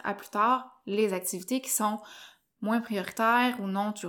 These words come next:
non urgentes et on se contente d'avoir des belles discussions, de faire des petites activités pendant les routines comme en mangeant ou pendant l'heure du bain ou des trucs comme ça, si on est capable. Donc, les idées d'activités. Là, il y a de la neige, c'est l'hiver, je sais pas <laughs> encore pour combien de temps, vu qu'on a un hiver, euh,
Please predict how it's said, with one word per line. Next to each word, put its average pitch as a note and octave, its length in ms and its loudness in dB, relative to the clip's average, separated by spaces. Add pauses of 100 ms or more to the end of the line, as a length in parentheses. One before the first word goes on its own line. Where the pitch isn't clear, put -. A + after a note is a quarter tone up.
(100)
non G3+ 280 0
urgentes G3 720 2
et G#3+ 140 0
on F#3+ 160 -4
se - 80 -2
contente G3+ 420 -4
d'avoir F#3+ 260 -4
des G3 100 -2
belles F#3 180 -6
discussions, - 400 0
de G#3+ 80 2
faire G3+ 160 -2
des F#3 80 -2
petites F#3 240 -8
activités G3 420 -2
pendant G#3 320 0
les G3+ 140 -2
routines G3+ 340 -2
comme G3+ 220 -4
en F#3 120 0
mangeant F#3 440 -2 (340)
ou G#3+ 80 -2
pendant F#3 280 -4
l'heure F#3 160 -2
du F#3 100 -6
bain G3+ 120 -2
ou A#3+ 60 2
des G#3 100 -2
trucs G3+ 220 -8
comme F3+ 220 -8
ça, G#3 160 -6 (100)
si - 480 2
on G3 160 -6
est A3+ 300 -2 (160)
capable. - 440 -4 (1000)
Donc, D#4 260 12
les C#4+ 200 6
idées D#4 100 4
d'activités. - 720 4
Là, C#4+ 260 8
il A3+ 60 2
y C4 80 6
a D4 60 8
de A#3+ 80 4
la F#3+ 100 2
neige, A#3 300 6
c'est E4 200 0
l'hiver, G#3+ 540 2
je - 60 -10
sais - 160 -10
pas B3+ 100 2
<laughs> C#4+ 140 8
encore C4+ 320 2
pour C4 180 0
combien G#3+ 360 2
de G#3+ 40 -2
temps, B3+ 320 2
vu A3+ 240 0
qu'on G3 220 -4
a G3 40 -2
un F#3+ 160 -4
hiver, G#3 460 2
euh, F3+ 460 2